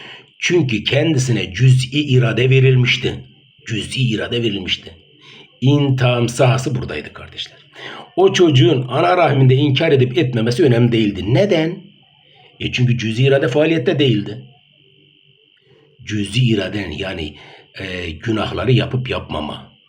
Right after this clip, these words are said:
sevapları işleyip işlememe, tamam mı? E, günah ve sevabı işleyip işlememe özgürlüğünün verildiği dünyaydı bu dünya. Yani kul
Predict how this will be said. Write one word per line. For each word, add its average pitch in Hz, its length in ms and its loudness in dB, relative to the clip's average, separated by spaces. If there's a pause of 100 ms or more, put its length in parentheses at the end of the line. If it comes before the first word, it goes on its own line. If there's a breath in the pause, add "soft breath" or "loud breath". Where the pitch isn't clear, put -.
(360 loud breath)
sevapları 92 580 -6
işleyip - 440 -4
işlememe, 82 580 -6 (280)
tamam 127 200 0
mı? - 180 0 (500 loud breath)
E, 90 80 -10
günah 107 440 0
ve - 80 -2
sevabı 107 600 -4
işleyip 131 540 0
işlememe 117 420 0
özgürlüğünün 104 640 0
verildiği 110 640 2 (520 soft breath)
dünyaydı 95 460 -2
bu 78 100 -10
dünya. 69 300 -12 (580 loud breath)
Yani 123 380 0
kul 214 360 2